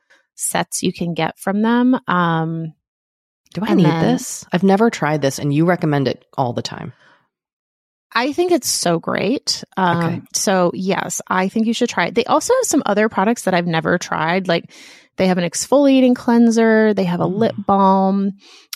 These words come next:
Speaker 1: Um, they have, I believe they have, yeah, they have a, they have, like, a body bar,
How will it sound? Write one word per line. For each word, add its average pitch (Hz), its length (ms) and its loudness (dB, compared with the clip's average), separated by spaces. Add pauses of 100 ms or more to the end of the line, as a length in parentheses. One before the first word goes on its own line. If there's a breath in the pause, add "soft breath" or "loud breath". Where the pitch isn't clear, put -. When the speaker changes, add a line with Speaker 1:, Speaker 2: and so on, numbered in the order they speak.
(120)
Speaker 1:
Um, 160 800 0 (100)
they 170 140 -2
have, 165 800 -2 (1400)
I - 40 -20
believe - 180 -12
they 190 100 -6
have, - 120 -6
yeah, - 140 -2
they - 120 -8
have 170 360 -6 (160)
a, - 120 -6 (100)
they 208 80 0
have, 202 100 -2
like, 196 120 0
a 175 60 -2
body 185 360 0
bar, 220 640 4